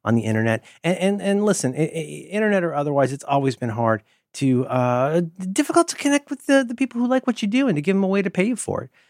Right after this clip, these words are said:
So why wouldn't you do it? Just, you go to Memberful, memberful dot com slash diffs. So, you know, m-, maybe you're already producing content and relying on advertising or other means of income, but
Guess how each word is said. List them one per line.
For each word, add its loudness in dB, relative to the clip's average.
So -2
why 4
wouldn't 2
you 2
do 0
it? 2
Just, -4
you 0
go 0
to 2
Memberful, -2
memberful 2
dot 0
com 0
slash -4
diffs. -4
So, -4
you 0
know, 2
m-, -2
maybe 2
you're 0
already 0
producing -4
content -2
and -2
relying 2
on -4
advertising 0
or 0
other 2
means -2
of -10
income, -4
but -6